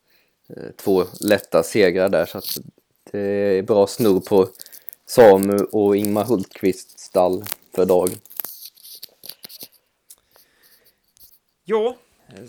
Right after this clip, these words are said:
Speaker 2: ska vi lämna Bergsåker där? Det är ju som sagt, det är inte helt lätt att värdera de här prestationerna.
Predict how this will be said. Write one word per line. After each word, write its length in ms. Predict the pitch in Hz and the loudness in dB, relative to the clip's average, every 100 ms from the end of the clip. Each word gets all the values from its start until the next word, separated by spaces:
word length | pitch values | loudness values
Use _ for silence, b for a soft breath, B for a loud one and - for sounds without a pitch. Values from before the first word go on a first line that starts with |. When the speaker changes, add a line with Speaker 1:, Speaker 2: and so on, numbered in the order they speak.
| - _ | -20 _
Speaker 2:
ska 160 | - 143 | -14 -10
vi 80 | 147 | -8
lämna 260 | 147 156 | -8 -6
Bergsåker 560 | 156 147 131 139 135 127 | -4 -4 -4 -10 -10 -6
där? 200 | 113 113 | -4 -4
Det 100 | 117 | -4
är 60 | |
ju 120 | 123 123 | -6 -8
som 180 | 135 | -12
sagt, 480 | 123 117 113 _ - - b b b b | -10 -10 -10 _ -20 -20 b b b b
det 80 | 120 | -14
är 20 | |
inte 180 | 127 127 | -14 -14
helt 300 | 127 120 - | -10 -10 -10
lätt 240 | 117 - | -14 -12
att 140 | 113 107 | -14 -12
värdera 460 | 104 104 117 113 | -12 -8 -8 -8
de 100 | 101 | -8
här 260 | 98 95 92 - | -12 -14 -16 -16
prestationerna. 760 | 107 98 - - 101 98 95 | -14 -14 -16 -18 -18 -16 -18